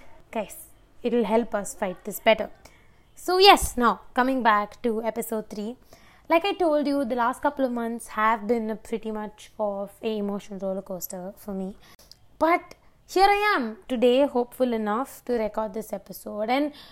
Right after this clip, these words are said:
actually, you know what? My actual plan for episode three was to do humor in Indian cinema. But today I'm actually going to improv this episode. I'm,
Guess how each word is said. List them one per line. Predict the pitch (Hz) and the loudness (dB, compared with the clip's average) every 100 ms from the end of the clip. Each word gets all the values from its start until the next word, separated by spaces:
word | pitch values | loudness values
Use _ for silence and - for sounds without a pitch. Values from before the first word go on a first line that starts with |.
| - - _ _ _ | -20 -20 _ _ _
actually, | 269 285 - 381 381 330 | -6 -6 2 4 4 4
you | |
know | 311 320 | 2 2
what? | 262 208 220 269 - - _ _ _ _ _ _ _ 233 | 2 0 2 0 -6 -20 _ _ _ _ _ _ _ -2
My | 262 262 240 | 0 2 2
actual | 269 - - 359 359 | 0 0 2 4 4
plan | - 247 240 247 | 2 0 0 0
for | 254 | -2
episode | 220 - 226 226 220 - | -4 -4 -4 -4 -6 -10
three | 226 254 233 | -8 -4 -4
was | 190 208 208 - | -2 -2 -4 -6
to | 214 | -4
do | 233 | -4
humor | - 254 247 233 202 190 | -4 -6 -4 -2 -4 -6
in | 208 202 | -6 -6
Indian | 190 190 196 | -6 -6 -6
cinema. | - 196 180 180 220 - - - _ | -6 -8 -6 -6 -8 -12 -20 -20 _
But | 277 285 | -2 0
today | 294 220 294 | 0 2 4
I'm | 330 277 | 4 2
actually | 240 - 320 | -4 -4 -4
going | 285 294 | -2 -2
to | - | -2
improv | - 277 277 277 240 208 | 2 2 2 0 0 -2
this | 196 196 | -6 -6
episode. | 196 - 202 208 | -6 -8 -6 -4
I'm, | 208 226 | -2 -4